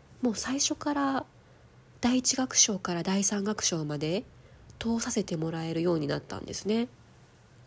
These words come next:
で、その、一旦一通り私の弾く、まあ、弾くメタメタな、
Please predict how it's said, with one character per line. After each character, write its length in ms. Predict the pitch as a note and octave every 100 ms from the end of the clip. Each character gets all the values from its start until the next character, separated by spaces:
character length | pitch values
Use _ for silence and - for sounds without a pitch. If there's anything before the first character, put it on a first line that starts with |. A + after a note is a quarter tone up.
| - - - - -
で、 260 | A#3+ A#3 - - - - -
そ 140 | -
の、 440 | A3 G#3+ G#3 F#3 - - - - - - -
一 100 | C4+ - -
旦 240 | E4 E4
一 220 | - D#4
通 280 | - C#4+ C#4+
り 400 | C#4 C4+ C4 D#4+ - - -
私 340 | A#3+ B3 -
の 80 | B3
弾 120 | A#3+ -
く、 480 | - A#3 A3+ A3 A3+ - - - - - - - - - -
ま 120 | E3
あ、 80 | D3+
弾 80 | C#3 - - -
く 520 | - F#3 F#3 F3 E3+ - - -
メ 160 | F3 F3+
タ 160 | G#3+
メ 120 | G#3
タ 160 | G#3+ G#3
な、 300 | G#3 G3+ G3